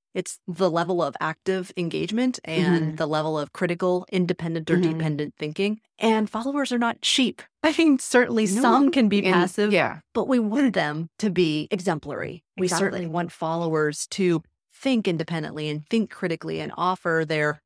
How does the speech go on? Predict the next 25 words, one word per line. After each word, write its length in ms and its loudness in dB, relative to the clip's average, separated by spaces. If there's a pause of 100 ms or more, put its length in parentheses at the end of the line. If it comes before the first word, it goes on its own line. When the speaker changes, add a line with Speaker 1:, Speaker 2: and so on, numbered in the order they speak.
Speaker 1:
leader 640 2
insight 460 2
Speaker 2:
Mm-hmm. 320 -2
Speaker 1:
and, 80 2
Speaker 2:
Mm-hmm. 180 2
Speaker 1:
and 80 0
ideas 800 0 (260)
and 220 0
be 180 -2
actively 580 -2
engaged 480 -2
at 100 -10
the 80 -10
same 260 -8
time. 400 -8 (460)
Speaker 3:
I 80 -6
mean, 180 -2
especially 720 -4
if 180 -4
we 140 -2
consider 580 -2
that 360 0
the 100 -8
followers 560 -6
are 280 -4